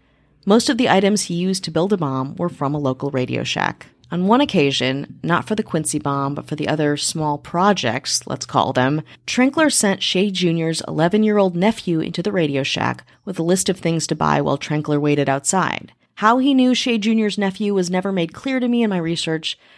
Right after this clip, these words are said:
though likely, we'll say, Shea Junior had a relationship with Trenkler. Establishing that right now.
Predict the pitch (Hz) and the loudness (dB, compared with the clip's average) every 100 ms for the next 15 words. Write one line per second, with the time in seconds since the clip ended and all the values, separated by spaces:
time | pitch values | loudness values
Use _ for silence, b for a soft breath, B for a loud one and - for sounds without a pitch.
0 | b - 202 202 - - 226 240 190 160 | b 2 4 4 2 0 2 2 2 -2
1 | 156 170 185 _ _ - 190 233 - 139 | 0 -4 -6 _ _ -10 -2 0 0 -2
2 | 120 117 - - - 156 156 180 165 156 | -2 -2 -4 -4 0 0 2 2 2 2
3 | 156 - b _ _ - 156 151 156 147 | 0 -4 b _ _ -6 -2 2 2 2
4 | - - 139 - - 143 135 - - - | 0 -2 -2 -4 -6 -4 -4 -6 -8 -10
5 | 147 _ _ _ - - 180 170 175 175 | -14 _ _ _ -10 -2 4 4 4 0
6 | 160 147 147 - _ _ 147 139 - - | 0 0 0 -2 _ _ -4 -4 -4 -8
7 | - | -8